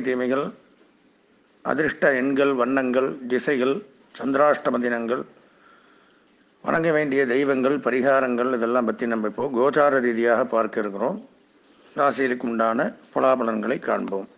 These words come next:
அந்த ஸ்-, சர்வம் டி வியின் மேஷராசி நேயர்களுக்கு வணக்கம். அஸ்வதி, பரணி, கிருத்திகை ஆகிய நட்சத்திரத்துல பிறந்த தங்களுக்கு இந்த இரண்டாயிரத்தி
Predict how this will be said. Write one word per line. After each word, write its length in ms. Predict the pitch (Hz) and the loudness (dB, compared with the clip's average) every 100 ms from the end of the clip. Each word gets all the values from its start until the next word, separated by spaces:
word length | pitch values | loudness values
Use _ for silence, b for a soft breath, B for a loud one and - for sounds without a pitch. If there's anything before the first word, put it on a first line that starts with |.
| _ _ _ _ _ - | _ _ _ _ _ 0
அந்த 160 | 120 120 107 - - | 4 4 4 2 -4
ஸ்-, 200 | - - - - - - | -4 -4 -8 -18 -12 -2
சர்வம் 360 | 143 143 165 139 | 0 2 2 2
டி 100 | 139 131 | 2 2
வியின் 260 | 123 156 - - _ _ _ _ _ _ _ _ _ _ _ _ _ - - - - - | 2 0 -4 -10 _ _ _ _ _ _ _ _ _ _ _ _ _ -18 -18 -20 -10 0
மேஷராசி 640 | 135 - 165 147 131 127 120 - - | 2 4 6 6 4 0 -2 -4 -6
நேயர்களுக்கு 540 | 135 135 120 113 110 165 | 0 0 2 2 2 0
வணக்கம். 340 | 110 110 127 123 - - - b b b b b b b b b _ | 0 0 -2 -4 -8 -20 -20 b b b b b b b b b _
அஸ்வதி, 400 | 131 123 170 160 170 | -6 -2 0 0 2
பரணி, 300 | 143 147 160 165 | 2 2 0 -2
கிருத்திகை 420 | 135 135 151 156 151 139 | -4 -4 -4 0 2 2
ஆகிய 200 | 135 131 | 2 0
நட்சத்திரத்துல 520 | 120 - 127 120 127 170 | -2 -2 0 0 0 0
பிறந்த 300 | 127 131 123 | 0 2 0
தங்களுக்கு 460 | 123 131 127 117 143 151 | 2 2 2 2 0 0
இந்த 120 | 139 123 | 2 2
இரண்டாயிரத்தி 560 | 123 139 147 143 131 123 | 2 4 6 6 2 0